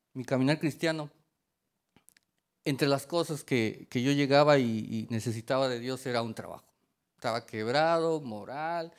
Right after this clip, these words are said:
económicamente, emocionalmente, de todo. Dios, ustedes saben, Dios me devolvió a mi esposa, pero no tenía trabajo.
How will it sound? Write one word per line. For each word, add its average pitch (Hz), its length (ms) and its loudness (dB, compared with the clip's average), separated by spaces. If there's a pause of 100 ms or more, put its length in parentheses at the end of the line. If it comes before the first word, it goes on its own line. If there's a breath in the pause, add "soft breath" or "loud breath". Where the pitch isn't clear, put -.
(160 soft breath)
económicamente, 123 1040 -6
emocionalmente, 127 800 -8
de 113 100 -6
todo. 92 360 -8 (480 soft breath)
Dios, 123 260 -6
ustedes 131 260 2
saben, 147 320 6
Dios 123 220 2
me 120 100 2
devolvió 110 360 0
a - 20 -2
mi 131 100 -4
esposa, 151 460 -6
pero 110 160 -6
no 123 140 -6
tenía 143 300 -2
trabajo. 135 380 -4